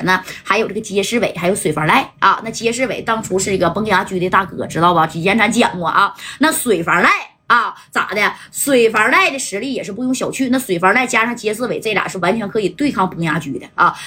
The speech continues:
驹哥呢，你说虽然是在这澳门，但是他如果他啥呀，就跟这个煎锅上的肉是一样的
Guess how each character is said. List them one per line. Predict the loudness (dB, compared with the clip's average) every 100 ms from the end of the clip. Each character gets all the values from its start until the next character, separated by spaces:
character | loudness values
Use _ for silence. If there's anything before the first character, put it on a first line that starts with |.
| -4
驹 | 2 4
哥 | 4 2
呢， | 4 0 -2 -8
你 | -2
说 | 0
虽 | 2
然 | 2
是 | 2 -4
在 | -2 0
这 | 2
澳 | 2 2 2
门， | 0 -2
但 | -2 -2
是 |
他 | -4 0 0
如 | 0 -4
果 | 0 0 -2 _ -20 -20 -2
他 | 0
啥 | 2 0
呀， | 0 -2
就 | -4
跟 | 2 2
这 |
个 | 2
煎 | 0 2 2
锅 | 4 2
上 | 2
的 |
肉 | 0 -2
是 | -2 -6
一 | 0
样 | 2 2
的 | -2